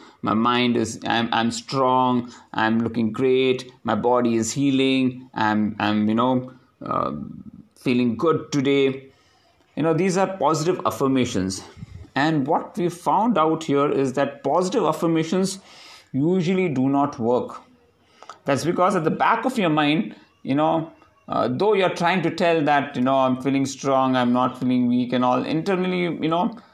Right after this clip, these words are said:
your, the second voice tells you, "No, no, you're actually not well, you're not actually doing great." So that is a negative thought, and that actually hampers your positive affirmations. So the way to go around this was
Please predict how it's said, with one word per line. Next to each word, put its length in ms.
your, 400
the 180
second 380
voice 260
tells 300
you, 80
"No, 240
no, 160
you're 240
actually 340
not 300
well, 240
you're 120
not 200
actually 320
doing 280
great." 440
So 240
that 360
is 340
a 80
negative 520
thought, 320
and 160
that 400
actually 460
hampers 760
your 260
positive 480
affirmations. 800
So 160
the 100
way 360
to 80
go 260
around 440
this 380
was 400